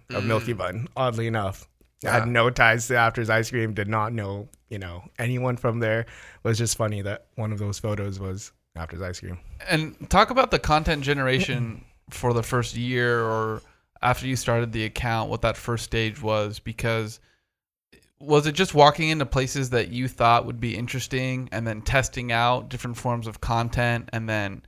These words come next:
Speaker 3: looking at it, seeing how it engaged, trying to replicate it with different content? Like, and has that been happening over now? I don't know. Is that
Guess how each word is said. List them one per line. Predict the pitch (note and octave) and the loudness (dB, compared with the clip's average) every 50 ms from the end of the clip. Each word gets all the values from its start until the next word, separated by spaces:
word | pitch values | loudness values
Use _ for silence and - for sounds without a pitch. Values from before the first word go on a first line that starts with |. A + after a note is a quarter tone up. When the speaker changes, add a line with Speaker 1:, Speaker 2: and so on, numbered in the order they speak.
| _ _ _ _ _ _ _ _ _ - | _ _ _ _ _ _ _ _ _ 2
Speaker 3:
looking | B2 C3 C3+ C3+ C#3 B2+ B2 A#2+ | 2 4 4 4 2 0 2 2
at | A#2+ A#2 A#2 A#2 | 4 4 4 4
it, | A#2+ A#2+ A#2+ A#2 - - _ _ - | 4 4 4 2 0 -6 _ _ -12
seeing | - - C#3 C3 B2+ B2 | -6 -4 -2 -2 0 2
how | B2 B2 A#2+ A#2+ | 4 4 4 4
it | A#2 | 4
engaged, | A#2 A#2 A2+ A2 A2+ A2+ A#2 A#2 A#2 A#2+ A2+ A#2 - - - - | 0 -2 -2 -2 0 0 2 0 0 -2 -4 -8 -12 -14 -12 -4
trying | - - C3 C3 B2 | 0 2 2 2 2
to | A#2+ A#2 | 0 2
replicate | A#2 A#2 A#2 - B2 A#2 - - A#2+ A#2+ A#2 | 2 2 2 2 -2 -2 -2 -2 0 0 0
it | A#2 | 0
with | A2 A2+ - - | -2 -4 -4 -4
different | A#2+ A2+ - B2 A#2+ - | -4 -4 -2 -4 -6 -4
content? | - A#2+ A#2 A#2 A#2 C3 B2 A#2+ | -2 0 0 0 0 0 -2 0
Like, | A#2+ A#2+ A2+ - - - _ - | -2 -4 -4 -6 -10 -20 _ -4
and | - C3 | 2 4
has | C#3 D#3 D3+ | 6 6 8
that | E3 E3 - | 8 6 8
been | - E3 D3 | 8 6 6
happening | C3+ C#3+ C3+ C3 - - C#3 C3+ C#3 C#3 C#3 C3+ C3+ C3+ - | 8 8 8 6 6 4 0 0 0 0 0 -2 -4 -6 -4
over | - A#2+ A#2+ B2 A#2 | -2 -2 0 0 -2
now? | A#2 A#2 A#2 A#2 A#2+ A#2+ - | 0 0 -2 -2 -2 -2 -4
I | - B2 | -4 -4
don't | A#2+ A#2+ A#2 | -4 -4 -6
know. | A2+ A2 A2 A2 - | -6 -6 -6 -8 -8
Is | - A#2 A#2 | -10 -2 4
that | C3 C3 B2+ - - | 4 4 4 4 0